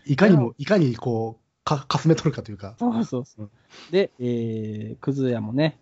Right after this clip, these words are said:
Speaker 2: 「もうこれでよろしいでございますな」って言うと、兄貴がね、
Speaker 1: うん。
Speaker 2: まあ、こういうの大体三回繰り返すのがね、まあ、
Speaker 1: そうそうそう。
Speaker 2: お話ですから、よくあるパターンなんで、「もう一遍行ってきてくれい」っつってね。
Speaker 1: うん。
Speaker 2: そうすると、くず屋がまたね、年取っ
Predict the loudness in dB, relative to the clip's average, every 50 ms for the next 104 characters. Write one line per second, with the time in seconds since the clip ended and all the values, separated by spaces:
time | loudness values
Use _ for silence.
0 | _ _ 0 2 4 4 4 2 2 0 0 2 0 0 0 0 0 0 -2 -2
1 | -4 -4 -4 -2 -2 -2 -2 -2 -2 -2 -2 -6 -6 -6 -8 -8 -6 -8 -10 -8
2 | -2 2 2 2 2 -2 _ _ _ _ -8 -8 -8 -8 -8 -10 -10 -4 -2 -2
3 | -2 -2 _ _ _ _ _ -4 0 2 2 4 4 4 4 4 2 2 2 2
4 | 0 2 4 2 2 2 0 -4 0 0 0 0 0 -4 -6 -6 -6 -4 -4 -4
5 | -4 -4 -6 -6 -6 -4 -2 -2 -2 -2 -2 -6 -8 -14 -16 -18 -20 _ _ _
6 | _ _ _ -12 -10 -8 -10 -8 -8 -10 -10 -10 -10 -12 -12 -14 -18 -20 -20 -20
7 | -20 _ -20 -20 _ _ _ 2 2 2 2 4 2 2 4 2 0 2 2 2
8 | 2 2 0 2 2 0 0 -2 -4 -10 -20 _ _ -12 -8 -8 -8 -8 -10 _
9 | _ _ _ -12 -10 -10 -10 -12 -14 -16 -18 -16 -16 -8 -4 -2 -2 -2 -2 -6
10 | -6 -6 -6 -2 -2 -2 -2 -2 -6 -8 -8 -6 -2 0 0 0 -2 _ _ _
11 | _ _ -8 -8 -8 -4 -6 -6 -6 _